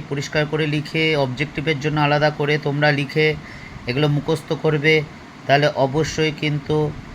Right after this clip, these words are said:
কমন পাবে। আজকে আমরা এই সাঁইত্রিশটা কোশ্চেনই দিলাম। এইগুলো ভালো করে পড়ো, মুখস্থ করো এবং আমি আবার কিছুদিন পরে পরের প্রশ্নগুলো পাঠাবো,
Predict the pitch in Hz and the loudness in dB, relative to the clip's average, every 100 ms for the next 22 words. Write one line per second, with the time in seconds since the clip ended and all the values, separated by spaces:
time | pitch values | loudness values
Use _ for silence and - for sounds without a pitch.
0 | - - 135 139 147 151 147 151 143 127 | -14 0 2 2 2 4 4 6 4 4
1 | 151 151 151 156 - 127 139 - 143 143 | 0 2 4 2 2 -2 -4 0 2 2
2 | 151 147 - 156 156 147 160 151 147 151 | -2 -6 -4 -4 -4 -4 -4 -2 0 2
3 | 151 151 - - - - - - - - | 4 2 -4 -16 -18 -18 -18 -20 -20 -8
4 | - 156 139 151 147 127 147 151 156 151 | 0 2 2 0 2 2 2 2 0 0
5 | 147 147 156 156 117 135 165 151 - 147 | 2 4 4 0 -4 -4 -2 -2 -2 0
6 | 151 151 156 - - - - - 139 151 | 2 4 2 -2 -14 -18 -12 -4 2 4
7 | 143 143 156 151 151 - - - 127 151 | 4 4 2 0 -4 -16 -20 -6 2 4
8 | 147 151 151 147 151 147 147 147 151 - | 2 -2 -4 -2 -2 0 2 2 2 -2
9 | - - - 135 143 143 - - - - | -14 -18 -2 2 4 2 -4 -18 -10 -4
10 | 151 - 147 139 147 143 139 143 147 143 | -4 -2 -2 0 0 2 2 2 0 -2